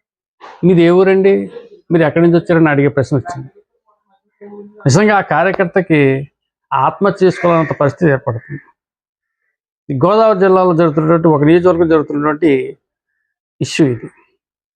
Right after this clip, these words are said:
So, ఇవన్నీ చంద్రబాబు నాయుడు గారి దృష్టికి వెళ్ళిపోయాయి. No, ఇప్పటికే వంద రోజులు పూర్తయింది.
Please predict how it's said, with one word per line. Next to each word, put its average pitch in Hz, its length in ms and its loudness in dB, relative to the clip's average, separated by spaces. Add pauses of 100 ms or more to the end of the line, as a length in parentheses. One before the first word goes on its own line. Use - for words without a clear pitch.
(600)
So, 233 120 -2
ఇవన్నీ 226 340 2
చంద్రబాబు 208 480 0
నాయుడు 170 240 2
గారి 170 180 2
దృష్టికి 139 260 -6
వెళ్ళిపోయాయి. 131 460 -6 (1900)
No, 165 160 2 (1040)
ఇప్పటికే 185 440 -2
వంద 170 260 2
రోజులు 160 220 0
పూర్తయింది. 139 600 -4